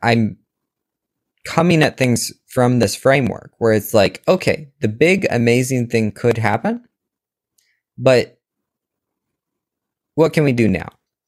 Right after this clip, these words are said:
And, and sometimes you wanna think, like, "What can we do now to move us towards that thing?" But mostly the, the more you, you focus on what you're capable of now,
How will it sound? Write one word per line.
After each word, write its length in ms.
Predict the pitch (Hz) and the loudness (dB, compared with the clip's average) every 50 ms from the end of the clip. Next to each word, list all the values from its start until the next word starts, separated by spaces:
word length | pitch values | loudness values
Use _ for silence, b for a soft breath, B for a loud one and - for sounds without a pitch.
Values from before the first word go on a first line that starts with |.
| _ b b b b b b b b - | _ b b b b b b b b -2
And, 200 | - 202 196 - | 0 0 0 0
and 420 | - - 180 180 170 - - - - | 0 0 0 0 0 -4 -6 -8 -4
sometimes 500 | - 262 277 285 277 254 233 202 185 - | -2 0 0 2 2 2 2 2 0 0
you 80 | 175 | 0
wanna 220 | 151 147 143 143 135 | 2 2 2 0 0
think, 280 | - 127 120 117 113 - | 0 -2 -2 -2 0 0
like, 180 | 117 113 110 | -2 0 0
"What 160 | 120 117 - | -2 -4 -4
can 120 | - - 147 | -4 -4 -4
we 80 | 139 | -4
do 220 | 127 120 120 120 117 | -4 -2 -2 -2 -2
now 280 | 113 107 101 101 107 | 0 0 2 0 0
to 120 | 110 - 104 | 0 -2 -2
move 220 | 101 104 104 101 | -2 -2 -2 -2
us 140 | 98 95 - | -4 -6 -6
towards 280 | - - 113 110 104 104 | -4 -4 -2 -2 -2 0
that 220 | 104 98 85 101 | 0 0 0 -2
thing?" 300 | - 113 120 156 196 220 - _ _ _ _ _ _ _ _ _ _ _ _ _ _ _ - | -2 -4 -2 -4 -6 -10 -14 _ _ _ _ _ _ _ _ _ _ _ _ _ _ _ 2
But 280 | 147 147 127 - - _ _ _ _ _ _ _ _ _ _ _ _ | 2 2 2 0 -6 _ _ _ _ _ _ _ _ _ _ _ _
mostly 400 | - 156 202 214 220 - 180 143 | 0 0 2 2 0 0 0 0
the, 180 | 120 127 123 - | 0 0 -2 -2
the 140 | - 123 | -2 -2
more 200 | 127 131 151 185 | 0 2 2 2
you, 240 | 220 202 170 151 143 135 - | 2 2 0 0 -2 -2 -2
you 140 | - 131 113 | -2 -2 0
focus 340 | - 147 147 143 135 120 - | 0 0 0 0 0 -2 0
on 200 | 117 110 107 107 | 0 0 0 0
what 200 | 117 127 - - - | 0 0 -2 -4 -6
you're 140 | - 117 | -6 -4
capable 520 | 104 - 117 117 120 123 147 135 - 120 120 | 0 0 2 2 2 0 -2 -4 -2 0 2
of 160 | 117 110 110 | 2 2 0
now, 360 | 107 107 110 127 156 180 - | 0 0 0 0 0 -4 -8